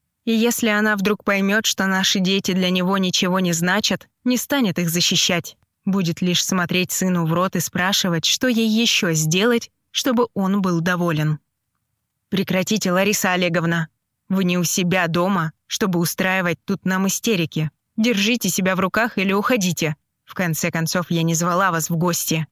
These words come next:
Нечего портить моей семье настроение в мой день рождения». Холодно произношу я, теряя терпение, и закрываю своим телом плачущую ещё сильнее дочь. Это последняя капля, когда я готова была потерпеть свекровь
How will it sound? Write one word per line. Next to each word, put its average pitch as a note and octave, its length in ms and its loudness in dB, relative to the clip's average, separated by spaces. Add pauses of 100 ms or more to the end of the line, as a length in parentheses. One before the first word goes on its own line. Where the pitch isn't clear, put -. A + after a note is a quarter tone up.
(340)
Нечего G3 440 0
портить G3 460 -2
моей F3+ 220 0
семье F#3 400 0
настроение F3+ 720 0
в D#3 60 -2
мой F#3+ 200 2
день F3 240 0
рождения». F3 680 0 (380)
Холодно F3 480 0
произношу F3 500 0
я, F3 280 2
теряя E3+ 320 0
терпение, F3+ 720 0 (300)
и A3 80 -2
закрываю G3+ 520 2
своим F#3+ 360 0
телом G#3 400 0
плачущую G#3+ 640 0
ещё G#3 320 0
сильнее E3+ 480 0
дочь. D#3+ 380 -2 (720)
Это A#3 220 0
последняя A3 600 2
капля, G3+ 400 0
когда F3+ 320 0
я F3 40 0
готова F#3 420 0
была F3 260 2
потерпеть F3+ 500 -2
свекровь F#3 580 -2